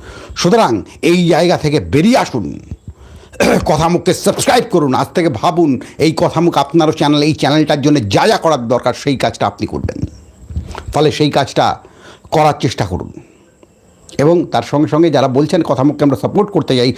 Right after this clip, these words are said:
অনেকে সাপোর্টও করছেন, তাদের বলছি আমাদের এখানে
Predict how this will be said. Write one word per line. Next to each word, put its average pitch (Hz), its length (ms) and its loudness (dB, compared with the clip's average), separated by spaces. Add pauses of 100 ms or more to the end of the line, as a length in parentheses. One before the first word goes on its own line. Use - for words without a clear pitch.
(180)
অনেকে 143 220 4
সাপোর্টও 156 460 0
করছেন, 123 360 -2
তাদের 123 300 0
বলছি 120 400 2 (220)
আমাদের 151 340 2
এখানে 151 500 2